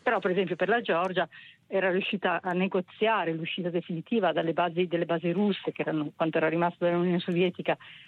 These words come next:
nel duemilacinque, e nel duemilaotto è stata invasa. Quindi c'è chiaramente una volontà di presidiare militarmente l'area. Queste basi poi sono rimaste con il riconoscimento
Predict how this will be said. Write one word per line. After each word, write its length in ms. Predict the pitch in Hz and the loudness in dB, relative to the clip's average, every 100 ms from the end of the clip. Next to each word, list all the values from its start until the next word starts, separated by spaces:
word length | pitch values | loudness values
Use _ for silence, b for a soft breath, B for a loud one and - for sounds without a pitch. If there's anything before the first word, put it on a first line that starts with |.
| B - | B -4
nel 120 | 180 | 0
duemilacinque, 680 | 175 175 262 - 165 156 - | 2 2 0 0 -2 0 0
e 100 | 185 | 0
nel 160 | 165 | 0
duemilaotto 520 | 160 165 175 151 - | 0 0 0 -2 -2
è 40 | 156 | -6
stata 200 | - 160 | -4 -2
invasa. 500 | 151 170 160 147 151 - | 2 2 2 0 -4 -4
Quindi 200 | - 180 | -4 0
c'è 200 | - 165 - B B | 0 -2 -4 B B
chiaramente 520 | - 214 220 208 214 | 0 2 4 2 2
una 100 | 220 | 0
volontà 320 | 196 180 175 190 | 2 0 0 0
di 100 | 180 | -2
presidiare 680 | 170 170 185 170 196 185 165 | -4 -2 0 2 2 2 -2
militarmente 760 | 196 180 170 180 170 170 160 | 0 0 0 0 0 0 0
l'area. 460 | 165 170 160 151 160 - _ _ _ - - - | 2 2 2 0 -2 -6 _ _ _ -20 -18 -4
Queste 260 | 226 214 | -2 0
basi 300 | 277 160 151 | 0 0 -2
poi 140 | - 180 | 0 -2
sono 220 | - 170 | -2 0
rimaste 600 | 196 165 143 - 190 170 - | 2 0 -2 0 0 0 -2
con 180 | 180 175 | -2 -2
il 120 | 190 | -2
riconoscimento 760 | 165 156 156 - 160 156 165 | -2 -4 -2 0 0 0 -2